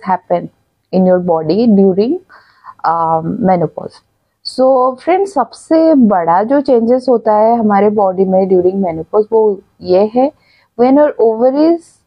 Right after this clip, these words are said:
um, stop producing high level of hormones। देखिए, आपके ovaries जो है वो reproductive glands है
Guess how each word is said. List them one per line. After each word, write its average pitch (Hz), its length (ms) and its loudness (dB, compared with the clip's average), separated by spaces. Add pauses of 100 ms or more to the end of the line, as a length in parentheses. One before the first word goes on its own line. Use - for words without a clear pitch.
(500)
um, 202 600 0 (200)
stop - 560 -6 (200)
producing 226 880 2
high 202 440 0
level 202 220 0
of 208 80 -2 (160)
hormones। 160 440 -2 (1900)
देखिए, 202 520 0
आपके 277 580 0 (140)
ovaries 240 560 2
जो 240 140 2
है 202 280 0
वो 220 380 2
reproductive 214 680 0
glands 165 580 -2
है - 100 -12